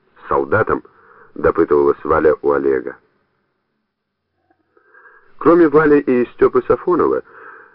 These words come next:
в садике присутствовал незнакомый Олегу паренек, худенький, босой,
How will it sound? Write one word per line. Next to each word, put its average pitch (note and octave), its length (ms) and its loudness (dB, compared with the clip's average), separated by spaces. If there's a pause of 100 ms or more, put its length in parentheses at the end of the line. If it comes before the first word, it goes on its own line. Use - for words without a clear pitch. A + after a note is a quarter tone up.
(180)
в - 120 -20
садике D#3+ 380 0
присутствовал C3+ 680 0
незнакомый A#2+ 640 2
Олегу G#2+ 300 2
паренек, D#2 760 0
худенький, G#2+ 600 -4
босой, F2 540 2